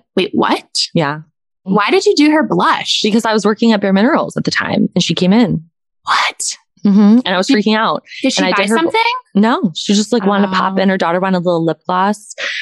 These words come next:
Speaker 2: and I did it. And then they left and I looked at everyone I worked with and I said, "Oh my God, that's Amy Adams." And they said, "I don't know who that is."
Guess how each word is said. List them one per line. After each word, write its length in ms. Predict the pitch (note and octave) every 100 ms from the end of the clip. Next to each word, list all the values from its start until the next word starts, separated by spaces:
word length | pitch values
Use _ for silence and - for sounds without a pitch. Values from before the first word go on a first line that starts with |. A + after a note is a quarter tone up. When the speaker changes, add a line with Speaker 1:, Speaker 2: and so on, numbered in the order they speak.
| -
Speaker 2:
and 80 | F3+
I 60 | F3
did 220 | E3 D#3
it. 300 | E3+ G#3 A3
And 100 | F#3
then 100 | F3+
they 120 | F3
left 320 | D#3+ D3+ D#3 -
and 100 | F3
I 60 |
looked 220 | D#3+ E3
at 40 | F3+
everyone 260 | E3 E3
I 80 | E3
worked 220 | D3 D#3
with 140 | G#3+ -
and 80 | F3+
I 60 |
said, 260 | D3+ C#3+ C#3 -
"Oh 60 |
my 260 | - - -
God, 40 | -
that's 260 | - - -
Amy 140 | -
Adams." 480 | - - - - - - - - -
And 80 | G#3
they 40 |
said, 200 | F3 - -
"I 60 |
don't 120 | D#3+ E3
know 60 |
who 120 | D3
that 100 | F3+
is." 320 | F#3+ F#3 -